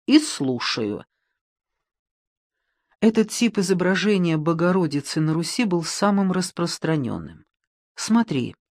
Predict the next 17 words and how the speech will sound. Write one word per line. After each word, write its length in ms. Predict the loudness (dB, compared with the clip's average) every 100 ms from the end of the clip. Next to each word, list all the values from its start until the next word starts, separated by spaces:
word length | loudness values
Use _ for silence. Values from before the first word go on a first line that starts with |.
| _ _ _ _ _
юный 300 | 2 4 2
Христос 540 | 0 -4 -4 -2 -2
сидит 440 | -2 -4 -2 -2 -2
на 80 | -4
руках 380 | -2 -2 -2
матери. 640 | 0 0 0 -4 -10 -12 -16 _ -20 -20 -12 -2
Одной 340 | 2 4 4
рукой 340 | 4 4 4
он 300 | 4 4 2
благословляет, 1120 | 2 2 0 -2 -2 -2 0 2 2 2 0 0
а 80 | 0
другой 540 | 0 -2 0 2 2
держит 600 | 0 2 2 0 -4 -6 _ _ _ _
в 120 | -6 -2
данном 460 | 2 2 2 0
случае 560 | -2 0 0 2 -2 -2
свиток. 800 | -2 -6 -6 -8 -12 -16 -20